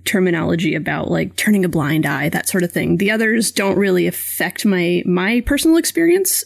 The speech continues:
And I feel like there's a difference, to me, there's a difference between, uh, certain turns of phrase that we use to illustrate a point like that, like turning a blind eye. That means something. Like, we understand what that means when somebody says it. Um, and it's, it's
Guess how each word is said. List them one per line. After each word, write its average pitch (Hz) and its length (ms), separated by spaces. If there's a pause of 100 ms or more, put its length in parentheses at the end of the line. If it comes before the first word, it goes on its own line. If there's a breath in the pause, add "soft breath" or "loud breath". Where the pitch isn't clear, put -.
And 226 120
I 226 80
feel 277 180
like 277 140
there's 254 200
a 220 60
difference, 285 880 (280)
to 302 140
me, 202 300
there's 190 240
a 208 40
difference 220 380
between, 190 580 (280)
uh, 175 340
certain 247 320
turns 226 260
of 185 120
phrase 185 480
that 180 160
we 185 100
use 185 520
to 175 320
illustrate 165 420
a - 20
point 175 300
like 196 160
that, 220 200
like 180 220
turning 156 320
a 175 60
blind 214 320
eye. 233 200 (180 loud breath)
That 349 120
means 453 320
something. 117 480
Like, 202 160
we 247 140
understand 240 800 (100)
what 214 300
that 220 160
means 226 240
when 202 100
somebody 175 300
says 226 360
it. - 200 (480 loud breath)
Um, 185 320
and 202 80
it's, - 320
it's - 340